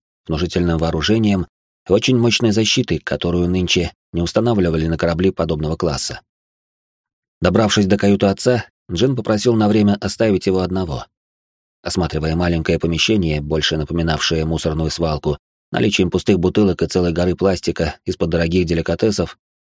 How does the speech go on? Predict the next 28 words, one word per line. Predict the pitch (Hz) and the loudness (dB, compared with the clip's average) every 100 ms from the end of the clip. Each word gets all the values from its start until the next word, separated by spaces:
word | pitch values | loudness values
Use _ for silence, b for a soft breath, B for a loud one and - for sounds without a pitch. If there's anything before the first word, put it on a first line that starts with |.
| _ | _
взгляд | - 104 135 104 | -2 2 2 4
Джина | 135 127 | 2 2
зацепился | 101 117 117 117 107 | 2 -2 2 2 2
за | 101 101 | 0 0
фотографию | 117 104 110 98 101 | 0 2 2 2 2
на | 98 | 2
стене | - 104 98 73 | 0 0 2 0
в | 78 | -2
изголовье | 82 82 78 | -2 0 -2
кровати. | 78 87 82 69 64 - _ _ _ _ _ _ - | -2 -2 -4 -6 -10 -12 _ _ _ _ _ _ -10
На | 139 | -4
его | 107 139 | 0 2
губах | 143 127 143 - | 2 2 2 2
появилась | 110 110 110 104 110 | 2 4 2 2 2
улыбка, | 113 - - - - _ _ | 0 0 -2 -8 -10 _ _
когда | - 85 - 110 | -8 -6 -2 -2
он | 87 | -2
узнал | 78 104 101 | 0 2 0
себя | - 87 101 | 0 0 0
самого | - 80 95 95 | -2 0 2 2
в | |
возрасте | 78 95 92 - 87 | 2 0 0 0 -2
шести | 87 82 - | -2 -2 0
лет | 98 104 80 | 2 2 -2
вместе | 76 85 - | -4 -4 -4
со | 80 | -6
своей | 82 85 82 85 | -4 -2 -2 -2
матерью. | 85 73 67 64 | -4 -4 -6 -8